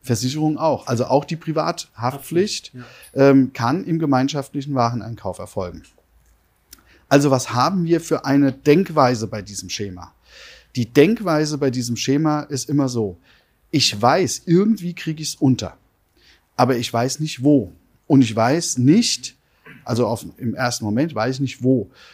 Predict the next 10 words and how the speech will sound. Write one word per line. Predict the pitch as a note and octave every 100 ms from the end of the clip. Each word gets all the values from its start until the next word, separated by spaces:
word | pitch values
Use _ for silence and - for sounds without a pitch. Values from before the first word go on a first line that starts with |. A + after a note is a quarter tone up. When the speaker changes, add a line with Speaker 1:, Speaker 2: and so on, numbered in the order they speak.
| - _
Speaker 1:
Ähm, | C3+ B2+ A#2+ -
und | C3
dann | C#3+ F3+ -
arbeite | C#3 D#3+ D#3+
ich | D#3 D#3+
mich | C#3+ C3
mit | -
diesem | C#3+ E3+ F3
Schema | - D3+ C3+ A2
durch | A2+ E3 A#3+ - -